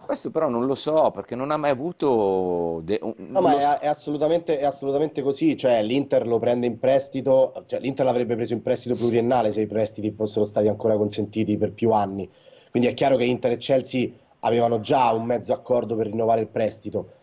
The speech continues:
Speaker 2: L'Inter è rimasta spiazzata perché in questo momento rinnova-, non è neanche un problema di rendimento.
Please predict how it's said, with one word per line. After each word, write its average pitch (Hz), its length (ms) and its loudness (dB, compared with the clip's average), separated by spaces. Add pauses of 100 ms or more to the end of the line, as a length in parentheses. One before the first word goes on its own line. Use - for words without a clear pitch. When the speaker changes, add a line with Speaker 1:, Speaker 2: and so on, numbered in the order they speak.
(240)
Speaker 2:
L'Inter 110 280 2
è 151 60 4
rimasta 117 380 -2
spiazzata 117 560 -2
perché 107 180 -10
in 107 60 -6
questo 113 260 -6
momento 147 320 0
rinnova-, 113 380 0
non 143 140 2
è 180 40 6
neanche 180 340 2
un 110 60 -4
problema 123 380 0
di 117 100 -2
rendimento. 110 840 -2